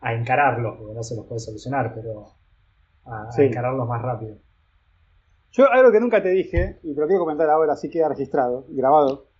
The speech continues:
Speaker 2: para la posteridad. Hay algo que aprendí, ah, de vos, apenas te conocí, que me sorprendió y me gustó mucho cómo lo haces, que es la forma en la que respondés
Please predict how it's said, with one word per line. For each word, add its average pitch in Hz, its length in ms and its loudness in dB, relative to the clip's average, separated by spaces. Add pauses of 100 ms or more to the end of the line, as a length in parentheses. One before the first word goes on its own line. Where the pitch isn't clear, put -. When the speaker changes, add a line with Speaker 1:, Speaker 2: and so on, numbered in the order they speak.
(260)
Speaker 2:
para 131 140 -4
la 127 40 -6
posteridad. 135 480 0 (460)
Hay 214 220 2
algo 240 160 6
que 214 80 2
aprendí, 196 600 -2 (140)
ah, 151 140 -6
de 147 100 2
vos, 196 380 0 (220)
apenas 196 320 -2
te 165 100 -4
conocí, 160 680 -6
que 156 100 -6
me 147 120 -4
sorprendió 156 460 2
y - 20 0
me 180 80 -2
gustó 160 300 -2
mucho 180 280 -4
cómo 151 200 -2
lo 143 80 2
haces, - 420 -8 (480)
que 185 240 4
es 208 260 -4
la 156 240 -2
forma 220 280 2
en 202 80 0
la 156 100 2
que 156 80 -2
respondés 156 840 -2